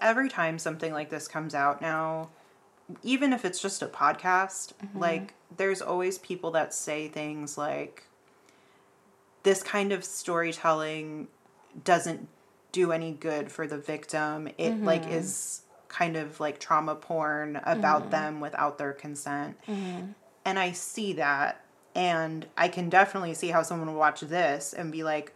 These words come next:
Speaker 1: "I
Speaker 2: Mm-hmm.
Speaker 1: think that's fucked up that they had her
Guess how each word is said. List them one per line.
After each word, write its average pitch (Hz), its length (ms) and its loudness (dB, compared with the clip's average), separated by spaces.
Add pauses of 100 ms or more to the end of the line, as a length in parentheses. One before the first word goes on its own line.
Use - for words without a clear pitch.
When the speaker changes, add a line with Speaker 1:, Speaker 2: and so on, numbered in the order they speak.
Speaker 1:
"I 160 180 6 (100)
Speaker 2:
Mm-hmm. 175 400 -2 (180)
Speaker 1:
think 180 200 0
that's 156 260 -2
fucked 165 220 2
up 151 180 0
that 151 200 -8
they 151 500 -4 (240)
had 160 300 0
her 151 360 -2